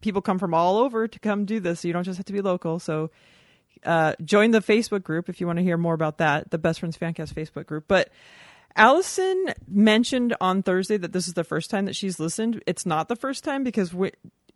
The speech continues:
when J M O Patrol first started, she definitely listened. And then when I took it over, she listened to an episode. So I'm, I am curious to know why now, but, like, we'll, we'll talk about that later. But anyway,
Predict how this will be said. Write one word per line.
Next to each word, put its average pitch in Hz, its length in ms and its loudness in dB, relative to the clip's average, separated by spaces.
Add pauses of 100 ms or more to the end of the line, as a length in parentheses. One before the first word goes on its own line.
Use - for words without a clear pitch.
when 190 300 2
J 208 140 4
M 240 80 4
O 240 100 2 (220)
Patrol 196 260 -2
first 180 220 -2
started, 170 280 -2
she - 120 -10
definitely 170 600 -4 (320)
listened. 170 520 -2 (540)
And 190 240 2
then 180 360 -2
when 180 400 -4
I 170 180 2
took 214 220 -4
it 190 80 2
over, 165 200 0
she 165 160 -4
listened 156 280 -6
to 175 80 -4
an 151 100 -4
episode. 143 680 -6
So - 300 -2
I'm, 175 160 -2 (340)
I 185 120 2
am 254 140 2
curious 254 360 0
to 240 80 0
know 208 100 4
why 165 320 4
now, 165 300 2
but, 175 140 0
like, 160 180 -2
we'll, 180 160 -2 (280)
we'll 180 100 -10
talk 156 140 -8
about 156 200 -12
that 127 180 -8 (400)
later. 143 300 -2
But - 200 -4
anyway, 202 640 2